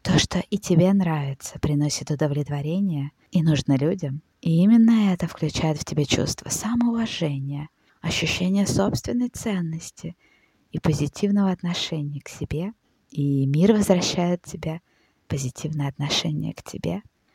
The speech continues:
Наверное, тебе интересно, ну, какой человек, например, в реальности, в современности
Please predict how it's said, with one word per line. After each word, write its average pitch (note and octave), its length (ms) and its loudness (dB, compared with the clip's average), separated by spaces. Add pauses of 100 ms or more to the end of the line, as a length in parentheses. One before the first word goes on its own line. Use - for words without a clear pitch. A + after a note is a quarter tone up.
(300)
Наверное, D#3+ 460 2
тебе E3 260 2
интересно, E3 800 2 (140)
ну, F#3+ 300 6
какой - 360 2
человек, G3 520 4
например, E3+ 520 4
в D#3+ 80 -2
реальности, D#3+ 920 0 (140)
в - 60 -6
современности D#3+ 1200 2